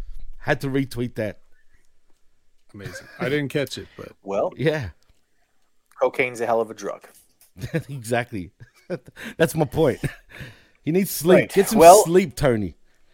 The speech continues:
Speaker 3: <clears throat> Well, so aside from the Far Cry thing, um, I'm gonna give some advice to everyone booking professional wrestling, okay?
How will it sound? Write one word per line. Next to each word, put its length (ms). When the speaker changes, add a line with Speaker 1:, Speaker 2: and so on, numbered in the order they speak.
Speaker 3:
<clears throat> 420
Well, 280
so 200
aside 340
from 120
the 80
Far 320
Cry 260
thing, 480
um, 200
I'm 100
gonna 160
give 180
some 200
advice 480
to 300
everyone 440
booking 320
professional 600
wrestling, 420
okay? 340